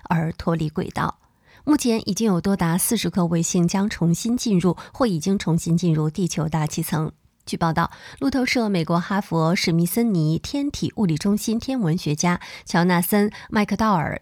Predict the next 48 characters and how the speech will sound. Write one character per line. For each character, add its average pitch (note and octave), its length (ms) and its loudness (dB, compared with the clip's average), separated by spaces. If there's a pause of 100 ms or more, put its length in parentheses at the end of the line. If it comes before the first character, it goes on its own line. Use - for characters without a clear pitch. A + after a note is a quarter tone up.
九 - 180 -2
号 - 200 -2
表 F3 240 -2
示， - 320 -2 (280)
该 G#3 160 2
事 G#3 160 0
件 F3+ 320 4
是 - 140 0
由 E3 180 2
太 F#3 260 0
阳 D#3+ 220 2
风 B3 220 0
暴 C4 180 0
造 D#3+ 220 2
成 D#3+ 240 0
的 D#3+ 160 2
最 C4+ 220 -2
大 D#3+ 180 -2
规 F3 180 2
模 D#3 160 4
的 D#3 180 0
卫 F#3 180 2
星 A#3 260 -2
损 - 220 -2
失， F3+ 280 0 (300)
以 F3+ 140 0
及 B3 120 -2
首 D#3 280 0
次 - 240 -4
因 F#3+ 200 2
大 E3+ 220 -2
气 - 160 -2
密 F#3 180 2
度 D#3 160 -2
增 F3 240 2
加 A3 260 -2 (200)
而 G#3 180 2 (100)
引 D#3 180 0
发 G#3+ 180 -2
的 F#3 140 -4
大 G3 200 -6
规 C4+ 200 -2
模 E3+ 240 0
卫 G#3+ 100 2
星 B3 180 -2
的 G#3 80 0
故 A#3+ 220 -4
障。 - 200 -4